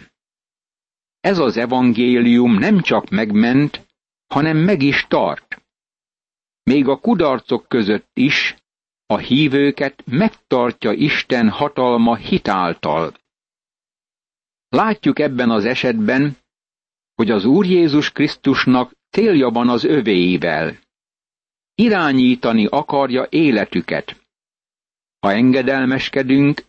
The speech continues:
megáld minket, és csodálatos közösségben lehetünk vele.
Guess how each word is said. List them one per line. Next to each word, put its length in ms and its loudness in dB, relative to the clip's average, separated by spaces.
megáld 640 0
minket, 720 0
és 300 0
csodálatos 800 0
közösségben 960 0
lehetünk 580 2
vele. 480 -2